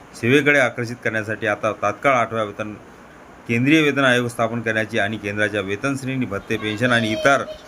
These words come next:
लाभांमध्ये सुधारणा करण्याची वेळ आली आहे. सरकारी कर्मचारी परस्पर चर्चा करून तोडगा काढतात, त्यामुळे भारत सरकारने ताबडतोब आठवा वेतन आयोग ल-, गट-, गठीत करावा, अशा, अशी कर्मचारी पक्षाची मागणी आहे. परिपत्रक पाहूया.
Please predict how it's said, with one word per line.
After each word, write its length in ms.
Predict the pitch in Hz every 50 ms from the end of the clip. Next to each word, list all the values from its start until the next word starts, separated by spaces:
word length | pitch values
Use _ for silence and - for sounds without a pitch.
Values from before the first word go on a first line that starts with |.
| -
लाभांमध्ये 500 | 107 107 117 123 135 147 147 147 139 147
सुधारणा 400 | 120 113 110 107 117 120 123 117
करण्याची 440 | 104 113 110 110 117 113 110 110 113
वेळ 200 | 101 104 110 110
आली 220 | 104 101 98 110
आहे. 240 | 107 98 98 117 127 131 - - - - - - - - - -
सरकारी 340 | 123 123 127 151 160 165
कर्मचारी 520 | 165 165 160 151 151 151 135 147 147 143 147
परस्पर 440 | 127 - 127 131 123 - - 147 139
चर्चा 340 | 123 131 123 113 123 127
करून 280 | 120 - - 127 131 127
तोडगा 360 | 113 117 113 113 117 117 120
काढतात, 540 | 113 - - - 110 110 113 110 - 127 123 123 - - - - - - - - - - - - - - - - -
त्यामुळे 380 | 127 127 143 156 160 160 156 139
भारत 240 | 110 113 120 127
सरकारने 380 | 131 131 131 120 120 135 135 131 123
ताबडतोब 340 | 120 113 113 131 143 139 139
आठवा 320 | 123 117 110 117 120 123
वेतन 280 | 120 110 110 110 110 107
आयोग 200 | 107 107 110 107 101 104 - - - -
ल-, 120 | 98 95 98 101 92
गट-, 380 | 104 104 95 - - - - 113
गठीत 180 | 113 120 139 139 -
करावा, 260 | 135 123 120 117 107
अशा, 220 | 101 98 - 117 117 110 - - - - - - - -
अशी 200 | 101 101 120 127
कर्मचारी 460 | 123 117 104 104 107 104 110 110 -
पक्षाची 440 | - 101 - - - 107 104 117 117
मागणी 440 | 107 92 92 95 95 98 104 120 131 135 - - - - - - - - -
आहे. 280 | 92 92 92 98 95 85 - - -
परिपत्रक 480 | - 101 110 110 - 113 - - 117 -
पाहूया. 360 | - 107 98 95 104 104 92